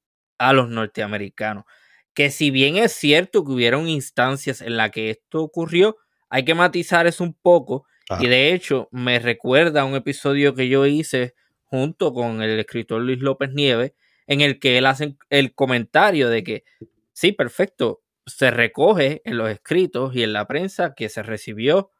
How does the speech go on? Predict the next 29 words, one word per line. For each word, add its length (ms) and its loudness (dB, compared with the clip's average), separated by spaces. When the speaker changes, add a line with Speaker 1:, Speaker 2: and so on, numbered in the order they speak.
Speaker 1:
a 80 -4
los 160 -4
norteamericanos. 760 -6
Pero 180 4
muchas 460 4
de 280 4
esas, 460 2
a-, 280 2
muchos 380 0
de 80 6
esos 240 0
actos 440 -2
oficiales 800 0
y 100 -2
muchos 320 2
de 60 -2
esos 300 0
actos 420 -2
de 320 4
recibimiento 1200 0
no 180 4
eran 220 4
otra 340 2
cosa 400 0
que 340 0
algo 340 4
que 260 -4
nosotros 440 -2
hacemos 360 -2